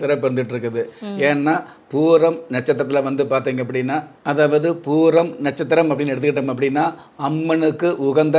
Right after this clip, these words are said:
Speaker 1: நட்சத்திரமாக, அம்மன் தெய்வம் என்று போற்றப்படுகிற, அம்மன்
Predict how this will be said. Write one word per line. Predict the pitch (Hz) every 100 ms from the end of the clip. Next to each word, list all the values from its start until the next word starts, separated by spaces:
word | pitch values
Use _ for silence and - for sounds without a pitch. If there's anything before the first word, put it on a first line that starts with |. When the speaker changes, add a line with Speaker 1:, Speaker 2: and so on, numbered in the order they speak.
| 147
Speaker 1:
நட்சத்திரமாக, | 135 131 139 139 131 120 123 - - - - 139
அம்மன் | 156 160 160 170 165 139
தெய்வம் | 151 147 160 156
என்று | 143 147 147 147
போற்றப்படுகிற, | 131 147 151 139 139 139 131 147 156 - - 139
அம்மன் | 139 156 156 165